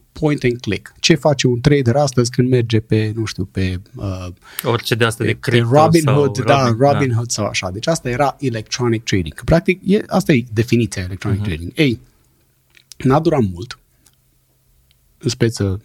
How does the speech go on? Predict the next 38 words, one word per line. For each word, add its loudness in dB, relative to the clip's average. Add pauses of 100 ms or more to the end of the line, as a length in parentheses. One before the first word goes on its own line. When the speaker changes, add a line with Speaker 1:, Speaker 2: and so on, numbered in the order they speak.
(140)
Speaker 1:
trei, 0
patru, -4
cinci -2
ani 2
de -4
zile, -4
ca 0
ei 2
să-și 0
dea 2
seama 0
că, -6 (140)
bă, -4 (680)
stai -12
puțin, 0
că -6
unele 0
dintre -6
chestiile -4
pe -4
care -2
noi 2
le -2
facem 2
cu 2
degețelul, 0
le -2
putem 0
face -2
și 2
automat. 0
Și -16
au -2
început -6
să -2
apară 0
primii -2
algoritmi. -6